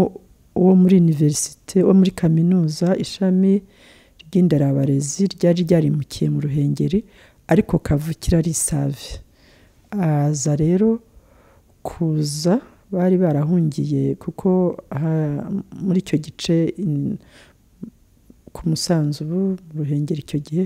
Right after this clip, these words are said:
campus ya Ruhengeri, bari barahavuye nyine kubera iriya ntambara yo kubohoza u Rwanda.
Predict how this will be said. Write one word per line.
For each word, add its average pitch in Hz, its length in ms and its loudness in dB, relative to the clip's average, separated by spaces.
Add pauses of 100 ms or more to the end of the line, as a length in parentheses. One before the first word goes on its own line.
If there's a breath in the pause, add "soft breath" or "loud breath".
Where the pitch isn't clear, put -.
(160)
campus - 520 -8
ya 151 100 -4
Ruhengeri, 147 520 -4 (600 soft breath)
bari 185 200 6
barahavuye 156 800 0
nyine 165 220 0
kubera 160 360 -4
iriya 156 280 -4
ntambara 143 520 -4
yo 165 100 -4
kubohoza 156 580 -6
u 165 60 -8
Rwanda. 160 460 -4